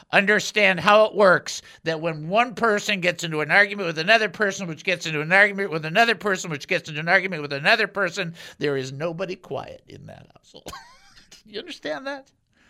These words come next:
Your Thanksgiving was our daily dinner.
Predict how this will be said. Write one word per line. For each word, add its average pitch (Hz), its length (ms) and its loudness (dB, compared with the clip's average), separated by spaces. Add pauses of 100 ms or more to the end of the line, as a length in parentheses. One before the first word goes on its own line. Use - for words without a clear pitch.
(420)
Your 180 240 4
Thanksgiving 185 800 0
was 156 200 -4
our 160 180 6
daily 131 500 0
dinner. 95 400 -10